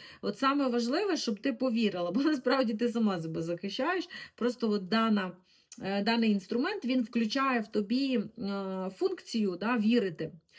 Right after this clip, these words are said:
Тобто розум такий: «Ну, я же ж провів ритуал, ну да, ну все, запущено». Да? А якщо розум нічого не зробив, ну, це ж мозги, его-програма, це жесть.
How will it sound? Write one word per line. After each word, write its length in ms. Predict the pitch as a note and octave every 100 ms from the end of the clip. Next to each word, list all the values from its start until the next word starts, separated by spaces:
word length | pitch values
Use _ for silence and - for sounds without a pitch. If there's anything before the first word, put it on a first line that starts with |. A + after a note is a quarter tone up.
| - -
Тобто 300 | G#3+ G#3 A3+
розум 320 | B3 A#3 A#3
такий: 300 | G#3+ G#3+ A3
«Ну, 140 | G3 A#3+
я 160 | B3
же 120 | G#3+
ж 100 | G#3+
провів 360 | - A#3+ D4 G#4
ритуал, 560 | C4 A3 B3+ G#3+ E3 D3+
ну 140 | G#3+
да, 340 | A#3 G#3+ F#3+ F#3+ - -
ну 140 | G#3 F#4+
все, 420 | F#4+ A#3 G3+ F3+
запущено». 760 | A3 A3 F3 E3 - E3+ E3
Да? 200 | D#3+ A#3+ D#4
А 60 | A3+
якщо 260 | A3+ - C#4+
розум 280 | C#4+ C4
нічого 320 | C4+ C4 D4 C#4
не 80 |
зробив, 500 | C4 D4 C4+ A4 A4+ D#4+
ну, 240 | A#3 G3
це 100 | -
ж 120 | A3+ C4
мозги, 380 | C4 C4+ D#4+ -
его-програма, 680 | C4 C4+ A3 C4+ C#4 F4+ B3
це 140 | A3
жесть. 400 | G#3+ D#3+ D3+ -